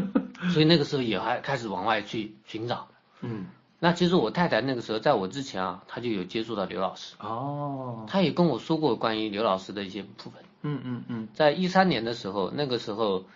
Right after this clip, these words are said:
Speaker 2: 就是第二届华人行动的学长徐勇，
Speaker 1: 嗯，嗯，嗯。
Speaker 2: 他在南京。
Speaker 1: OK。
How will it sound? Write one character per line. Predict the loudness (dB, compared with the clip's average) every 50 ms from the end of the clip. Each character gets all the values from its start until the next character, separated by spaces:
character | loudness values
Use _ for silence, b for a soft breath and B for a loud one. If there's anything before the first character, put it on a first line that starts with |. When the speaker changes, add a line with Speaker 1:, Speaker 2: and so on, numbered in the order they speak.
| B B B
Speaker 2:
就 | -8 -6
是 | -4
第 | 2 4 6
二 | 6 6
届 | 4 2 0
华 | 2 2 2
人 | 2 0
行 | -2 -4 -4
动 | -4 -2 -2
的 | -4 -4
学 | -4 -4 -4 -2
长 | 0 -2 -2 -2 -6 -10 -6 -4 -2 -2
徐 | 0
勇， | 0 0 0
Speaker 1:
嗯， | -2
嗯， | -4 -8 -8 -10
嗯。 | -12 -12 -12 -12 -16 -20 _ _ -8
Speaker 2:
他 | -6 -2
在 | -2 0 0
南 | 0 0 -2 -2
京。 | -6 -6 -8 -8 -12 -16 -20 _ _ _ -20 -16
Speaker 1:
OK。 | -16 -16 -14 -14 -16 -16